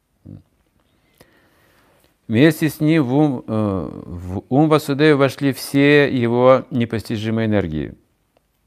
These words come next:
Вот. Преданный может думать о Кришне, а это, видите, что означает тут? Он не смешной и жалкий, потому что если он думает о Кришне, все энергии присутствуют в Кришне в его уме.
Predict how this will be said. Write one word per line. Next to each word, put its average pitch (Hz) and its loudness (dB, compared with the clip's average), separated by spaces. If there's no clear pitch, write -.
Вот. 73 -12
Преданный 95 -6
может 139 -6
думать 151 -6
о 151 -10
Кришне, 165 -12
а 95 -10
это, 101 -14
видите, 131 -10
что - -12
означает 87 -12
тут? - -20
Он 92 -6
не 104 -4
смешной 127 -6
и - -6
жалкий, 127 -6
потому 98 -8
что 95 -8
если 85 -6
он 90 -4
думает 107 -2
о 127 -4
Кришне, 113 -8
все 95 -8
энергии 104 -6
присутствуют 104 -14
в - -20
Кришне 92 -12
в 90 -12
его 85 -10
уме. 101 -12